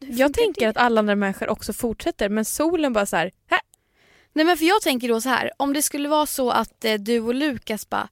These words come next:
Speaker 1: vill, vi säger att ni, eh, ja, men typ så här, en lördag typ.
Speaker 2: Mm.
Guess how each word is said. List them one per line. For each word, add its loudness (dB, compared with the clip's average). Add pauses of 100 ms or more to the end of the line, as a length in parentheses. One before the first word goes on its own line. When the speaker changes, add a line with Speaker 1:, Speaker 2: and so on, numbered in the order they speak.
(520)
Speaker 1:
vill, -4 (200)
vi -6
säger 2
att -4
ni, 0
eh, -2 (580)
ja, -2
men -2
typ -10
så -10
här, -8 (640)
en 0
lördag 0
typ. -8
Speaker 2:
Mm. -2